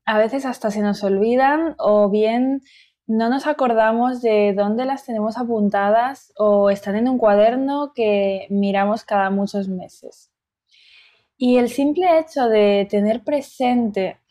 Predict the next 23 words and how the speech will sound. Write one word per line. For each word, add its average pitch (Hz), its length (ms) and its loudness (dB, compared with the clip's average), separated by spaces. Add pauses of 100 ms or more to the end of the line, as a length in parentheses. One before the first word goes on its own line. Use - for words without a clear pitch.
(180)
aquello 226 380 0
que 311 120 -2
queremos 240 440 0
lograr 214 420 2
en 208 120 -2
las 196 120 -6
diferentes 202 680 -6
áreas 226 360 -2
de 190 80 -6
nuestra 190 400 -8
vida 233 440 -2 (520)
y 233 100 -2
de 208 140 4
manera 202 340 0
visual 214 840 2
y 208 120 0
atractiva, 220 880 -4 (640)
nos 226 240 -2
va 240 60 4
a - 20 4
ayudar 277 460 2
a 233 100 -4
integrarlo. 190 840 -4